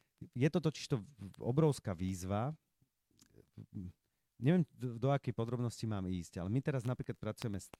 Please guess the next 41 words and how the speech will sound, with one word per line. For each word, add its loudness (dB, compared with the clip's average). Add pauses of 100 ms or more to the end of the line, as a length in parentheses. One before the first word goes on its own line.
s -20
tromi 2
verziami. -4
Prvá 2
verzia 0
je -2
klasický -4
festival. -6 (480)
Ten 2
klasický 2
festival 2
by 2
mohol 4
prebehnúť 0
vtedy, 0
ak 2
by -4
sme 0
splnili 0
veľ-, 2
veľmi 8
veľa, 4
e, -2 (420)
opatrení, 2
ktoré 2
my, 4 (160)
my 4
už -2
riešime 2
ich -2
detaily. -2
My 0
už -6
sme 2
tam, 4 (400)
že 2
už 2
sme 4
napríklad 0
v -20
Prešove 4